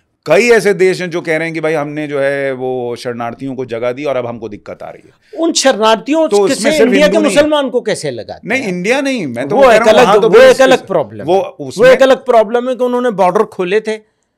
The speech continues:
Speaker 2: वो लोग आ गए हैं। जब
Speaker 1: वहाँ हंगामा कर रहे हैं।
Speaker 2: अच्छा, हंगामा क्या हो रहा है? वो बॉर्डर क्यों खोले थे उन्होंने? सारी लड़ाई उनके मुल्क में उन्होंने चलवाई थी।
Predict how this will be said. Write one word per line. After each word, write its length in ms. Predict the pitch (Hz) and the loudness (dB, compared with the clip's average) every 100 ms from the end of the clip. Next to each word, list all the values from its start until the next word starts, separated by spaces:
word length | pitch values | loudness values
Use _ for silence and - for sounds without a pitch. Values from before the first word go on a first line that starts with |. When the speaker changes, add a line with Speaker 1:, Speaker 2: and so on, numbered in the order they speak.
| _ _ - | _ _ -4
Speaker 2:
वो 120 | 170 | 0
लोग 220 | 220 214 | 2 2
आ 180 | 196 160 | 2 0
गए 180 | 165 226 | 2 2
हैं। 280 | 190 208 208 _ _ _ _ _ 117 | 2 -2 -10 _ _ _ _ _ -16
जब 180 | 123 143 | -8 -2
Speaker 1:
वहाँ 240 | 151 339 | 0 0
हंगामा 280 | 170 170 190 | -2 -4 -4
कर 120 | 185 | -6
रहे 100 | 175 | -8
हैं। 60 | 170 | -6
Speaker 2:
अच्छा, 300 | 156 208 - 147 - | -4 -2 -4 -6 -12
हंगामा 360 | 147 147 135 160 | -12 -10 -8 -8
क्या 160 | 160 165 | -10 -14
हो 160 | 139 | -16
रहा 160 | 175 165 | -16 -16
है? 60 | |
वो 160 | 165 147 | -16 -14
बॉर्डर 260 | 131 131 160 | -12 -12 -12
क्यों 240 | 147 202 | -12 -14
खोले 300 | 185 180 170 | -12 -12 -12
थे 120 | 170 | -16
उन्होंने? 320 | 160 165 160 156 _ _ | -20 -20 -20 _ _ _
सारी 500 | - 139 143 208 240 | -20 -14 -14 -12 -12
लड़ाई 600 | 202 160 131 131 208 233 | -8 -8 -4 0 0 -2
उनके 420 | 233 202 190 247 | -6 -6 -4 -4
मुल्क 360 | 226 202 240 240 | -2 -4 -6 -8
में 340 | 190 196 214 220 | -10 -8 -6 -6
उन्होंने 440 | 214 220 254 311 | -8 -4 -2 0
चलवाई 480 | 294 277 262 254 247 | 2 0 2 2 0
थी। 240 | 170 185 | -4 -20